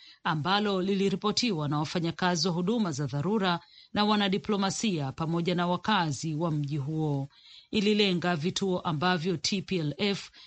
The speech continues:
vimegeuka kuwa ujenzi wa silaha na kukarabati maeneo ya silaha. Legese Tulu,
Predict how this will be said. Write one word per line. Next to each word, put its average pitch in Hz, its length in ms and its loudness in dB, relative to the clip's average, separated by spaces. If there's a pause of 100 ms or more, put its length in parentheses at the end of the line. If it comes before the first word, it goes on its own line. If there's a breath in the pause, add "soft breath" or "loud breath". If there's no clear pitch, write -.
(140 loud breath)
vimegeuka 202 840 2
kuwa 208 260 -2
ujenzi 190 480 0
wa 180 60 2
silaha 165 580 0
na 160 120 -2
kukarabati 190 720 0
maeneo 165 340 0
ya 151 80 -2
silaha. 156 640 -2 (360 loud breath)
Legese 180 580 0
Tulu, 226 480 0